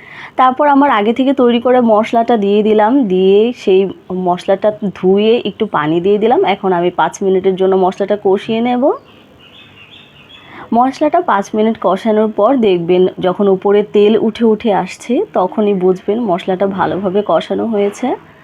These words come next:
এ পর্যায়ে শুটকিটা আমি দিয়ে দেব।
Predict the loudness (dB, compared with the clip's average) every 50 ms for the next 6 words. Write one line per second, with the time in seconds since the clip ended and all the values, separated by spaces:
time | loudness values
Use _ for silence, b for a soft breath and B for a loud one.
0 | B B B B B B B B B B 0 0 2 2 2 2 2 0 0 0
1 | 0 -2 -4 -2 -2 -2 0 0 0 2 2 2 2 2 2 2 2 2 0 0
2 | 0 0 -2 -2